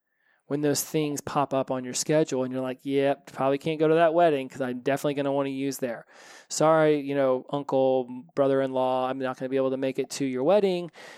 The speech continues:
because, you know what, I'm gonna be around so much booze, it's just gonna be super triggering," uh, you know, or, "I'm gonna show up for the cer-, the ceremony, but, uh, you know, and a little bit of the reception, but then I'm gonna dip out."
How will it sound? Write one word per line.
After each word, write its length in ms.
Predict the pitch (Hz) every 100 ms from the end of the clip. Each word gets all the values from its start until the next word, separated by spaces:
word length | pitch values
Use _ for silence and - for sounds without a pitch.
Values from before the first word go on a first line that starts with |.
| -
because, 460 | 139 151 139 127
you 80 | 139
know 160 | 135 135
what, 380 | 139 139 131 _
I'm 100 | 139
gonna 200 | 135 135
be 120 | 127 127
around 260 | 127 127
so 140 | 123 139
much 240 | 131 -
booze, 280 | 135 131 123
it's 180 | 123 -
just 140 | 135
gonna 160 | 131 127
be 140 | 127
super 280 | - 139 131
triggering," 560 | 123 135 131 120 117 135
uh, 60 |
you 140 | 135 127
know, 160 | 123
or, 320 | 131 131 131
"I'm 80 | 123
gonna 160 | 131 123
show 240 | - 143
up 100 | 135
for 320 | - 127 123 - - - _
the 200 | - 131
cer-, 300 | 120 160 139
the 180 | 131 131
ceremony, 600 | - 185 185 165 156 151
but, 220 | 143 135
uh, 140 | 131 131
you 120 | 151
know, 240 | 135 127 127
and 260 | 135 123 147
a 60 | -
little 200 | 135 143
bit 120 | 135
of 80 | 135
the 80 | 131
reception, 500 | 127 - 135 - 131
but 80 | 123
then 100 | 131
I'm 100 | 131
gonna 200 | 127 120
dip 240 | 131 123
out." 320 | 117 110 104